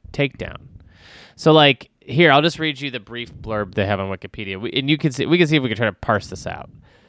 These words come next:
Columbia Pictures hired Antura International to send Digital Millennium Copyright Act takedown notices to websites hosting user-uploaded videos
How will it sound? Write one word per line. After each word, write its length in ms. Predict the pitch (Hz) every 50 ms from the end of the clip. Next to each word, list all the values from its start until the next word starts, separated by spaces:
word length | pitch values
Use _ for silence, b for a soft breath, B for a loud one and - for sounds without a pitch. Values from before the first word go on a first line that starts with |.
| b b b b b
Columbia 300 | - 202 220 262 311 294
Pictures 380 | 185 202 208 190 - 202 190 156
hired 320 | 165 165 156 156 156 143
Antura 680 | 117 139 135 131 - - 208 214 214 214 208 113 - -
International 680 | - 147 147 - 147 131 120 107 107 - - - 107 104
to 140 | - - 107
send 360 | - 131 117 110 110 101 107
Digital 360 | 110 139 139 143 147 170 156
Millennium 500 | 151 143 127 120 117 117 120 117 113 113
Copyright 520 | 107 - 127 113 110 - 117 104 101 101 -
Act 260 | 98 95 95 - -
takedown 400 | - - 175 175 - - 107 98
notices 420 | 98 92 90 90 - - 98 98 -
to 100 | - 110
websites 460 | 104 110 117 - - 123 110 107 -
hosting 420 | - 117 110 107 - - 113 104 101
user-uploaded 760 | 104 117 131 127 139 - - 92 113 - - 113 107 104
videos 500 | 98 107 104 95 95 98 95 95 104 -